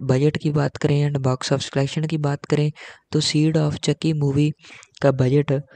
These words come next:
ट्वेल्व मिलियन डॉलर का रहा था। और बॉक्स ऑफिस कलेक्शन की बात करें तो Seed of Chucky मूवी ने बॉक्स ऑफिस कलेक्शन में ट्वेंटी फ़ोर पॉइंट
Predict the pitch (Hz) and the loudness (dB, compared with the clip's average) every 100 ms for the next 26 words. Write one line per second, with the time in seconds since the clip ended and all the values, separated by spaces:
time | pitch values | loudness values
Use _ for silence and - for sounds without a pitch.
0 | - - _ _ - 139 139 135 151 147 | -20 -20 _ _ -2 0 2 0 0 0
1 | 147 139 135 147 156 147 131 127 131 - | 0 0 0 0 0 0 0 0 -2 -2
2 | 131 123 131 151 151 147 - _ - - | -2 0 0 -2 -2 -4 -6 _ -20 -20
3 | - - 135 135 131 135 - 156 143 - | -20 -6 -2 0 0 -2 0 0 0 -2
4 | 147 143 156 160 147 143 147 156 151 147 | -4 -2 -2 -2 -2 -2 -2 -2 0 0
5 | 147 147 147 147 147 - - 151 151 135 | -2 0 0 2 0 -4 -4 0 2 0
6 | 135 139 139 143 - - - 131 139 143 | 0 0 -2 -4 -16 -20 -6 0 2 0
7 | - 147 - 143 147 151 147 151 143 139 | -2 -2 0 0 0 0 0 0 0 -2
8 | 139 151 147 - 135 143 - 135 131 135 | -2 -4 -2 0 2 2 2 0 0 -2
9 | 131 139 | -2 -2